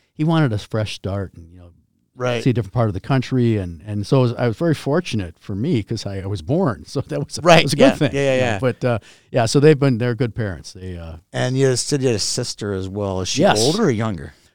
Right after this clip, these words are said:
Speaker 1: No, I have a sister. She's younger. She's,
Speaker 2: Younger,
Speaker 1: uh,
Speaker 2: okay.
Speaker 1: two and a half years younger. She's just about, well, she was born probably the same year, sixty-eight, that you
Speaker 2: Yep.
Speaker 1: were born.
Speaker 2: Yep.
Speaker 1: Um, she was born in the fall, though. But, uh, it's funny. The other day, my parents called me. I was at work, right? And my sister is a,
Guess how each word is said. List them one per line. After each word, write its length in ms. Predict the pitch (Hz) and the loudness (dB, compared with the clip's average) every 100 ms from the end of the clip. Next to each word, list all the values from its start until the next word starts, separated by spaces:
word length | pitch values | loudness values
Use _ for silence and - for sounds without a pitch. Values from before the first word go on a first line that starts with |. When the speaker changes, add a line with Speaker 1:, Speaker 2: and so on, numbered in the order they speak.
| _ | _
Speaker 1:
No, 140 | 117 127 | -4 2
I 140 | 131 | 2
have 140 | 113 95 | 2 0
a 40 | |
sister. 540 | - - 165 - 107 90 | -2 0 0 0 -4 -4
She's 320 | - 107 87 | -2 -4 -2
younger. 480 | 113 156 165 82 95 | 0 0 0 -4 -8
She's, 200 | - 101 | -6 -2
Speaker 2:
Younger, 220 | 113 98 90 | -2 -2 -4
Speaker 1:
uh, 0 | 104 | -4
Speaker 2:
okay. 140 | 95 | 0
Speaker 1:
two 140 | 120 | 2
and 80 | 151 | 2
a 40 | 123 | 2
half 260 | 113 - | 0 -2
years 240 | 104 101 107 | -6 -6 -6
younger. 280 | 101 87 | -6 -8
She's 220 | 85 123 113 | -6 -4 -2
just 260 | 175 - - | -4 -4 -8
about, 260 | 113 123 | -2 -2
well, 80 | 107 | -2
she 140 | - | -4
was 80 | 127 | -6
born 240 | 113 139 123 | -4 -4 -4
probably 340 | - 104 98 | -4 -6 -6
the 60 | 98 | -6
same 240 | 113 107 | -4 -4
year, 120 | 98 | -4
sixty-eight, 640 | - 120 - 101 95 76 | -6 -8 -6 -6 -6 -8
that 140 | - 82 | -12 -4
you 60 | |
Speaker 2:
Yep. 80 | - | -4
Speaker 1:
were 60 | 87 | -4
born. 280 | 78 76 _ | -16 -20 _
Speaker 2:
Yep. 200 | 127 143 _ _ | -6 -6 _ _
Speaker 1:
Um, 340 | - 104 92 85 | -2 0 0 -2
she 160 | - | -2
was 60 | 113 | -2
born 180 | 110 107 | 0 -4
in 60 | |
the 80 | 90 | -6
fall, 400 | - 104 87 78 | -8 -8 -6 -6
though. 160 | 80 82 | -10 -10
But, 260 | 85 - | -12 -10
uh, 140 | 90 82 - | -8 -8 -10
it's 160 | - 104 | -8 -6
funny. 260 | - 123 80 | -2 -2 -2
The 80 | |
other 140 | 98 87 | -4 -6
day, 180 | 90 85 | -6 -8
my 140 | 76 | -10
parents 360 | - 82 73 - | -14 -14 -14 -12
called 260 | 85 78 | -10 -10
me. 100 | 78 | -10
I 60 | 90 | -8
was 120 | 101 | -6
at 200 | 110 82 | -6 -8
work, 320 | 85 78 - - | -18 -20 -18 -14
right? 280 | 76 - 90 | -12 -12 -12
And 160 | 85 | -10
my 120 | 90 95 | -8 -6
sister 440 | - 135 113 90 - _ _ - | -4 -4 -4 -6 -8 _ _ -14
is 280 | 90 107 | -10 -6
a, 120 | 92 | -6